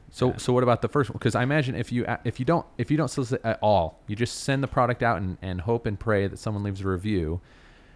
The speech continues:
Speaker 1: you're gonna, you're not gonna get very many. Or, or you are if it's great product and, and you have great service or whatever.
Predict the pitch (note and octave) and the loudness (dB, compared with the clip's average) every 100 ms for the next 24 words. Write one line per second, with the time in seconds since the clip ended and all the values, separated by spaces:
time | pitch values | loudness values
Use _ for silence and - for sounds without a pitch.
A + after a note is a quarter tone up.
0 | - - B2 C3+ - A#2 B2 B2 G#2 G#2+ | -12 -2 0 0 0 0 2 0 0 0
1 | F2+ D#2+ D2 C2 D2+ - A#2+ C#3+ C#3+ D3+ | 0 -2 -4 -8 -10 -2 0 6 8 10
2 | E3 D3 C3+ - C3 - A#2+ A2+ G#2+ A2+ | 8 8 4 4 2 6 6 6 2 0
3 | G2+ G2 - G2 G2+ G2+ G2 G#2 G2+ F#2+ | -2 -2 -2 -2 0 0 0 -2 -2 -4
4 | - G2 G#2 F#2 | -4 0 2 2